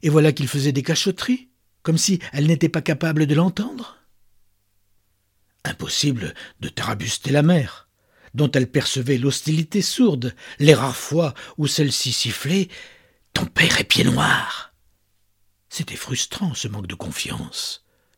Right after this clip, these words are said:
Toujours se débrouiller seule avec l'implicite des formulations. Pied noir,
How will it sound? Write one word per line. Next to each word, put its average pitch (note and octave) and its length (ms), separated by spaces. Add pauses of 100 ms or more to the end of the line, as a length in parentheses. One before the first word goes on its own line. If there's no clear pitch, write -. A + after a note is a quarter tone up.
(240)
Toujours D#3 340
se C3+ 100
débrouiller A2+ 400
seule A#2 500 (200)
avec C3 200
l'implicite C#3 680
des B2 140
formulations. A#2 760 (2000)
Pied F2 160
noir, C#3+ 540